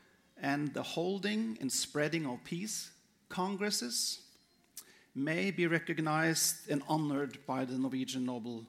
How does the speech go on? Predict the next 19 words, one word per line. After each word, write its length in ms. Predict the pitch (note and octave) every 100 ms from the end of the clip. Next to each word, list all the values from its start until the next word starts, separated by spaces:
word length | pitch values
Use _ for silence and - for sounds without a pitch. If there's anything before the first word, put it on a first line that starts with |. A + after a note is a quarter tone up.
| -
Committee 520 | - D3 E3 - G3 F#3+ - _ _ _ _ _ _ _ _ _
in 460 | - C#3 C#3 C#3 C#3 C3+ -
the 100 | B2+
form 400 | - C3 C#3 C3+
of 140 | A#2 A#2+
a 220 | A#2+ A2+ - _ _ _ _ _
Peace 220 | - F3+
Prize 420 | - A2+ A2 - -
award. 320 | G#2+ F#2 - - - _ _ _ _ _ _ _ _ _ - - - - - - _ _
So, 400 | - F#3 G3 G#3
in 180 | E3 D#3+
short, 560 | - D3 D#3 - - - - _ _ _
successful 1040 | - - C#3+ - G3+ G3 - - G3 G#3 - - _ _ -
or 160 | C#3 C3+
in 100 | C#3+
other 240 | C#3+ E3
ways 420 | F#3+ G3 G3+ -
important 640 | F3+ D#3+ - F#3 G3 G#3+ G#3
efforts 800 | D3 D3 E3+ E3+ - - -